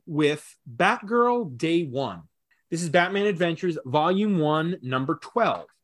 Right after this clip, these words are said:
The writer is Kelly Puckett. The penciler is Mike Parabak. The inks are Rick Burchett.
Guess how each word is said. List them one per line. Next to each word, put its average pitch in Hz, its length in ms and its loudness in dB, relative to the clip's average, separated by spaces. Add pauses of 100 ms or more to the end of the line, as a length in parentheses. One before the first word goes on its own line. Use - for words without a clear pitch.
(800)
The 143 100 0
writer 160 420 4
is 139 360 -4 (200)
Kelly 147 360 -2 (100)
Puckett. - 600 -14 (1000)
The 151 580 -2 (480)
penciler 190 500 0
is 147 120 -6
Mike 139 240 -2
Parabak. 190 480 0 (340)
The 160 80 -4
inks 165 380 -4
are 143 160 0
Rick 135 260 -4
Burchett. 165 360 -2